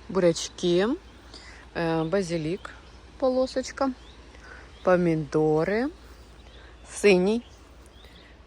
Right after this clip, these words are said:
базилік. Ось, потім перці, що помідори, огірки, помідори,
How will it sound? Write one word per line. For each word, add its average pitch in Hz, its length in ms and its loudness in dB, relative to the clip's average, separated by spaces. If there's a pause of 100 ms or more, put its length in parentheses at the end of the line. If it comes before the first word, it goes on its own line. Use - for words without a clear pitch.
базилік. 254 800 0 (1600)
Ось, 233 380 -2
потім 175 400 -2
перці, 392 540 4
що - 240 -2
помідори, 214 880 4 (360)
огірки, 202 960 0 (2000)
помідори, 302 1400 4